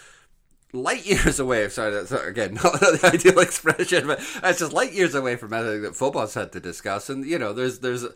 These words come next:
that's like a proper moral discussion that can go in there. Would you, you know, extend somebody's life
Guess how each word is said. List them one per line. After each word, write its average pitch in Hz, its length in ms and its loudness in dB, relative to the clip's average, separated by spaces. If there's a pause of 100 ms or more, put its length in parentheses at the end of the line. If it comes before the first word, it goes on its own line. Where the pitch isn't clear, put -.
(380)
that's - 240 -8
like 120 160 -4
a - 120 -12
proper 101 360 -8
moral 117 320 -4
discussion 160 520 -4
that 107 140 -8
can 120 140 -14
go 127 180 -6
in 190 140 -10
there. 107 200 -4
Would 101 300 -10
you, 110 300 -6 (540)
you 123 140 -6
know, 98 100 -4
extend 113 560 -4
somebody's 107 420 -8
life 110 280 -6